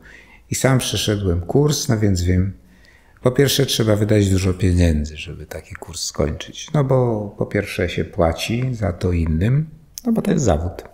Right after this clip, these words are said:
Y, płaci się innym, do tego dochodzą koszty wyjazdów, koszty,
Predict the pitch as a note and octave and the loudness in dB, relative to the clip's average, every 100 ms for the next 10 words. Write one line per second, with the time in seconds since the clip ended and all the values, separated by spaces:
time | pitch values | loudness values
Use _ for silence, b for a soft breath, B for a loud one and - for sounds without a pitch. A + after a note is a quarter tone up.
0 | - B B B B B B B - G#2+ | -20 B B B B B B B -2 2
1 | G2+ G2+ G2+ B2+ - G#2 - F2+ F#2 G2+ | 4 2 2 2 2 -2 0 2 4 4
2 | A#2+ C#3 B2+ - G#2+ G2+ F#2+ G2+ F2+ F2+ | 4 2 2 0 2 2 2 2 0 0
3 | F2 F#2 F2 - - F2+ E2 D#2+ - F2 | 0 -2 -2 -4 -4 -4 -2 -6 -4 -2
4 | D#2+ E2+ F2+ G2+ A2+ A2+ A2+ A#2+ A2 - | 0 0 2 2 0 -2 2 2 2 -2
5 | - F2+ - - F2+ | -2 -2 -4 -2 0